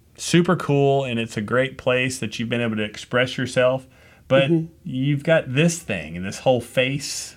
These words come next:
Speaker 1: pretty thing, and,
Speaker 2: <laughs>
Speaker 1: and your smile lights up the room,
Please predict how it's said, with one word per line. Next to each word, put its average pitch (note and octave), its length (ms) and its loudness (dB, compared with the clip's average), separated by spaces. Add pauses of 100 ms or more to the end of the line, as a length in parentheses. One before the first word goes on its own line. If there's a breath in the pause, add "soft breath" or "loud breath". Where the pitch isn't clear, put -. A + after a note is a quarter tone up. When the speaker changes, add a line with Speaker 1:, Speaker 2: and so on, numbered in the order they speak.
Speaker 1:
pretty C#3+ 260 0
thing, C#3+ 460 2
and, F#2 260 -2 (180 loud breath)
Speaker 2:
<laughs> - 140 -8
Speaker 1:
and G#2+ 680 -2
your A#2 280 2
smile C3+ 540 2
lights C3+ 320 2
up C3 180 -2
the A#2+ 100 -2
room, C3 600 2